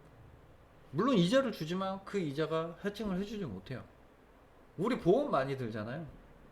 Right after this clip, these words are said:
아, 뭐 누구 죽으면 일억, 그죠?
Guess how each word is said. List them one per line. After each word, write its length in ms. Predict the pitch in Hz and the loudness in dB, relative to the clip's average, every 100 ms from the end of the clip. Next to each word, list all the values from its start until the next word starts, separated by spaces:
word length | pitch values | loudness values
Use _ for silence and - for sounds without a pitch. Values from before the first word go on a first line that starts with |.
| - - - - - - - - - - - | -20 -20 -20 -20 -20 -20 -20 -20 -20 -20 -14
아, 360 | - 131 127 117 | -6 -4 -4 -8
뭐 220 | 123 110 113 | -8 -6 -4
누구 200 | 151 160 | -2 -2
죽으면 440 | - 143 135 123 | -2 -4 -2 -2
일억, 300 | 113 117 - - - - - - - | -2 -4 -6 -14 -18 -18 -20 -20 -12
그죠? 240 | 123 160 | -6 -6